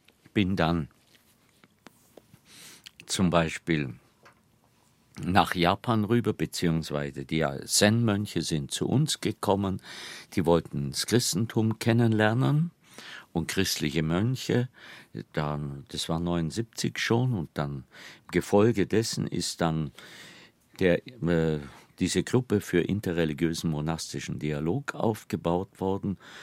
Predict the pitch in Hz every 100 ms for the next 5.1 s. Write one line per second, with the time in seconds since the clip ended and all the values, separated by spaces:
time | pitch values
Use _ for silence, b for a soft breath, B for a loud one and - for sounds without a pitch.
0 | B B - 87 - 143 117 101 - 101
1 | - - 92 - 95 85 - 90 71 78
2 | - 95 104 113 127 - - 110 71 65
3 | - B B B B B _ - 95 87
4 | 85 80 69 B B B B _ 87 82